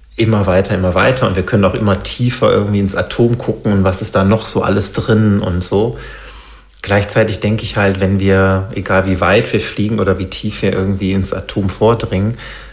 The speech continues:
wenn wir nicht verstehen, was so das Menschsein an sich beinhaltet, dann können wir uns als Menschheit auch nicht weiterentwickeln. Und ich glaube eben, dass es eine geistige Realität gibt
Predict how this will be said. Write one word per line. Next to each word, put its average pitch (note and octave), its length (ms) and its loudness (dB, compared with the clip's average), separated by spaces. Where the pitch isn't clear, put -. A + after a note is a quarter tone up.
wenn F#2+ 180 -2
wir F#2 80 0
nicht F2+ 200 -2
verstehen, G2+ 520 -2
was F2+ 160 -2
so G#2+ 80 -2
das - 260 -4
Menschsein F#2+ 560 0
an E2+ 160 -2
sich A2+ 340 -2
beinhaltet, E2 800 -6
dann F2+ 220 -2
können G2 240 -4
wir G2+ 100 -2
uns G2 160 -6
als - 300 -4
Menschheit G2 340 -2
auch F#2+ 100 -2
nicht F#2 180 -4
weiterentwickeln. F#2+ 680 -2
Und E2 60 -2
ich - 120 -8
glaube G#2+ 360 2
eben, F#2 160 0
dass F#2 140 -2
es - 40 -6
eine E2+ 100 -2
geistige F2 520 -2
Realität F2 540 -4
gibt - 420 -8